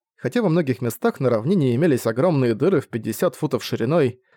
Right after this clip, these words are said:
молния-присоска, похоже, исчезла. "Так, хорошо. А что с Ди?"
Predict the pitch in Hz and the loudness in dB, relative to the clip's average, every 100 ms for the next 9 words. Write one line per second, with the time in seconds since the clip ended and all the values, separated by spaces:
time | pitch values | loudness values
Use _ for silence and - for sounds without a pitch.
0 | _ - 196 233 175 131 123 - 240 - | _ -2 0 4 2 2 0 0 -2 -2
1 | 127 120 160 123 117 - 127 110 104 60 | -2 0 2 2 0 0 -2 -2 -4 -6
2 | - _ _ _ _ - 123 110 - 160 | -10 _ _ _ _ 0 2 2 2 0
3 | 180 135 147 - - _ - 123 143 160 | 2 4 4 4 -2 _ -6 0 2 2
4 | 285 226 196 196 113 | 2 2 2 2 0